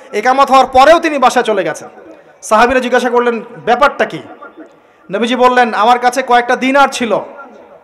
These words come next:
ওগুলো দান সদকা করে দিয়ে তারপর এসেছি।" কি বুঝছেন? কিছু মানুষ এসেছে,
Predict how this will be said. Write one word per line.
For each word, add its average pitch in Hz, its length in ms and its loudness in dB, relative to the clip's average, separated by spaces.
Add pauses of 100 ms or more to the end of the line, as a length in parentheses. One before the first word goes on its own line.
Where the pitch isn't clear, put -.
(160)
ওগুলো 220 200 -8
দান 240 220 0
সদকা 262 340 0
করে 254 240 0
দিয়ে 269 120 0
তারপর 220 340 2
এসেছি।" 180 280 -8 (2500)
কি 262 120 -10
বুঝছেন? 185 420 -6 (800)
কিছু 247 180 -8
মানুষ 247 280 0
এসেছে, 277 380 2